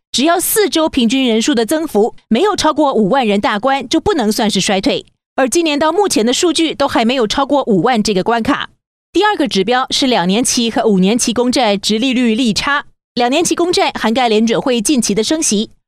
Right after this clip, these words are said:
而五年期公债涵盖的是之后一段时间的政策变化。如果联准会因为经济衰退开始降息，那么两项公债的利差应该是负数。但是目前五年期公债殖利率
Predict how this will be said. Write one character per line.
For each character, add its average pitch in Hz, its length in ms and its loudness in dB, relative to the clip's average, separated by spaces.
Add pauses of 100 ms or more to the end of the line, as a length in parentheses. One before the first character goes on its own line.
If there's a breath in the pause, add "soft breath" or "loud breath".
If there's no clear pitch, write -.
(140)
而 240 120 4
五 208 200 2
年 185 200 2
期 - 140 0
公 262 160 0
债 262 240 -2
涵 226 220 -2
盖 262 160 0
的 214 100 0
是 254 100 -2
之 311 220 -2
后 359 180 0
一 240 80 -2
段 220 200 0
时 202 160 -2
间 226 160 0
的 220 40 2
政 214 160 0
策 208 140 0
变 220 220 0
化。 196 240 -4 (360)
如 262 120 2
果 339 100 0
联 262 160 0
准 240 160 0
会 277 220 0
因 285 140 0
为 294 120 2
经 311 160 0
济 285 100 2
衰 320 200 0
退 285 160 -2
开 277 180 -2
始 170 160 -4
降 214 240 0
息， 190 320 -2 (300)
那 269 100 2
么 262 100 0
两 226 160 0
项 254 200 0
公 262 180 0
债 262 140 2
的 233 100 0
利 262 140 0
差 240 200 -2
应 240 120 2
该 247 100 0
是 285 140 0
负 262 240 0
数。 - 260 -2 (340)
但 339 140 0
是 370 100 0
目 381 160 2
前 254 240 0
五 226 120 2
年 220 160 2
期 226 160 -2
公 269 160 0
债 262 160 0
殖 214 160 -2
利 240 120 0
率 240 220 -2